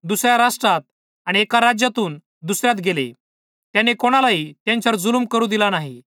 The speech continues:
त्याच्यासाठी त्याने राजाला शिक्षा दिली. तो म्हणाला, "माझ्या अभिषिक्ताला स्पर्श करू नका आणि माझ्या संदिष्टांची हानी करू नका." त्याने त्या देशात दुष्काळ आणला.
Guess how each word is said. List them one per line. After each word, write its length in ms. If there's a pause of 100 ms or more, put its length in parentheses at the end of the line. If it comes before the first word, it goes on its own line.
(320)
त्याच्यासाठी 640
त्याने 480
राजाला 460
शिक्षा 340
दिली. 340 (440)
तो 80
म्हणाला, 440 (180)
"माझ्या 280
अभिषिक्ताला 680 (140)
स्पर्श 360
करू 260
नका 360 (340)
आणि 160
माझ्या 240
संदिष्टांची 800 (260)
हानी 220
करू 240
नका." 380 (440)
त्याने 180
त्या 120
देशात 380 (180)
दुष्काळ 400
आणला. 360